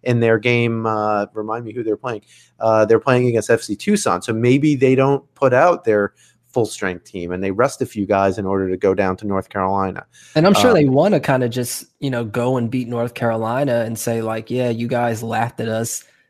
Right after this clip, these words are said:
Speaker 2: that we went to League One and we're not in U S L Championship, but we're still beating y'all. We just needed a team that our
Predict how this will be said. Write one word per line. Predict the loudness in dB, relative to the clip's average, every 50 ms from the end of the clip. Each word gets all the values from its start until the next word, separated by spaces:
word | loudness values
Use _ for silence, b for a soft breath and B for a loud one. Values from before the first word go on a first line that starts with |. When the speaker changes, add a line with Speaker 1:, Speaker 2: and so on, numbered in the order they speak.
| b _
Speaker 2:
that | -2 -2 -2 0
we | -2 -2
went | 0 0 -2 -2
to | -4 -6
League | -4 -4 -4 -6 -4 0
One | 2 4 6 6 6 6 6 6 4
and | 4 2
we're | 2 2
not | 2 2 0 0
in | 0
U | 0 0
S | 0 0
L | -2 -2
Championship, | -2 -2 -2 -2 -2 -2 -2 -4 -6 -4 -4 -4 -4 -4 -4 -6
but | -6 -6 -6 -6 -6 -8 _ -12
we're | -8 -6 -6
still | -6 -4 -2 -2 -2
beating | -2 -2 -4 -4 -4 -4 -4
y'all. | 0 2 2 4 4 4 4 4 2 b b b b b _ _ _
We | -2 -2 0
just | 0 0 0
needed | 2 4 4 4 4 4 2 0 -2 -6
a | -8 -8
team | -4 -2 0 2 2 2 2 0 -2 -4
that | _ -6 -4 -4
our | -6 -6